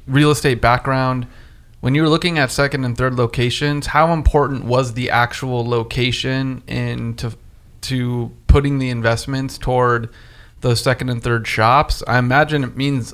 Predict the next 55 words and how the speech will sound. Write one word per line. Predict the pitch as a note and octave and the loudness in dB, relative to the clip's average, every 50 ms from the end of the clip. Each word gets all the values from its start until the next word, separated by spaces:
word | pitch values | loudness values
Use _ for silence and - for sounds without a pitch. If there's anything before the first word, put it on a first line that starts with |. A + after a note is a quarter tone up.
| - | -6
a | - A#2 | -4 -4
lot, | A2 A2 A#2 C3+ D3 C#3+ B2+ A#2+ A#2+ - - - - - | -2 0 2 2 4 4 4 4 2 2 0 -6 -2 0
but | B2 C3 | 2 4
I | C3+ | 4
think | C3 D3+ D3 C#3+ - | 4 2 0 -2 0
for | - B2+ | 0 0
a | A#2+ | 2
lot | B2+ B2+ C3+ C3 | 4 4 4 4
of | A#2+ | 2
people | - C3+ C3+ B2 B2+ B2 | 0 0 0 -2 -4 -4
who | A#2+ A#2+ A#2 | -2 -2 -2
listen, | A#2 B2+ C#3+ D#3 D3 - - C3+ C3 B2+ B2+ B2 B2 A#2+ - - - - - - - - | 2 4 4 4 4 2 -2 -2 -2 -2 -2 -2 -4 -6 -8 -12 -18 -20 -20 -20 -10 -6
you | C3 B2+ | -4 -2
know, | A#2+ A#2 A#2 A#2 A#2+ A#2+ A#2+ - - - - - - - - - - | -2 -2 -2 -2 -4 -4 -8 -12 -18 -20 -20 -20 -20 -20 -20 -8 -4
they | C3 C3 | -2 -2
see, | B2+ - C#3+ C#3+ C#3 C#3 C#3 C3+ C3+ - - - - - - | -2 -2 -2 -2 -2 -2 -2 -4 -4 -8 -10 -14 -18 -12 -10
you | B2 A#2+ | -8 -6
know, | A2+ A2 - C3 | -6 -6 -4 0
they | C3 C3+ C3+ | 0 2 4
might | C#3 C3+ C3 - - - | 4 2 2 -2 -4 0
say, | C#3+ C#3 C#3+ | 2 4 6
like, | D3 C#3+ A#2+ C#3 | 4 4 4 6
"Oh | E3+ F#3+ F#3+ | 6 6 6
yeah, | F#3+ F3+ D#3+ | 6 4 4
did | C#3+ C#3 C#3 | 2 0 -2
you | D3 C3+ | -4 -4
see | - - D3+ D3+ | -4 -2 0 0
a | D3 | 0
for | - - D3+ D3 D3 | 2 4 4 4 4
lease | D3+ F#3 F3+ - | 4 2 0 2
sign | - F3+ E3 D#3+ D#3+ D#3 D3+ C#3+ | 2 4 4 6 4 4 2 0
and | C#3 C#3 C3+ C3 B2 | 0 -2 -2 -2 -2
did | C3+ B2+ B2 | -4 -4 -4
you | C3 C3 C3 B2 | -4 -2 -2 -2
sign | A2+ - - D#3 D3 D3+ D#3 D3+ | -2 0 0 2 2 2 2 2
a | C#3+ C3+ B2+ - - - - - - - | 0 -2 -2 -6 -12 -18 -20 -20 -12 0
piece | - D#3+ D#3+ D3+ D3+ | 2 2 4 4 4
of | C3+ | 4
paper | - D3 D#3 D3 - D3 C#3 C3+ B2+ | 6 6 4 4 4 4 4 6 6
and | B2+ B2+ C3 | 4 4 2
then | C3+ C#3 C#3 | 2 2 0
did | C3+ B2 A#2+ | 0 -2 -2
you | B2 A#2 | -2 0
put | - C#3+ C#3 C3 | 2 2 4 4
it | B2+ C3 | 4 4
in | D3 D3+ D3 | 2 4 4
there?" | C3 A#2+ A#2+ B2 | 4 4 4 4
What | B2+ D3 E3 | 4 4 4
was | F3+ F3+ C#3+ A#2+ A#2+ | 4 4 2 2 2
your | A#2+ C3+ D3 D#3 D#3+ D#3 | 2 4 6 6 6 4
process | D#3 - B2+ A#2+ B2 A#2+ - - B2+ B2 B2 - | 4 4 4 4 4 2 2 2 2 2 0 -2
coming | - - C#3 C3+ C3+ C3 B2+ | -2 0 0 0 0 -2 -4
from | A#2 - B2 A#2 A#2 | -4 -4 -4 -2 0
real | B2 C#3+ D#3+ D3+ C#3 | 0 0 2 2 0
estate | C3 - - - A#2+ A#2 A#2 A#2 B2 - | -2 -2 -4 -2 0 0 0 -2 -4 -6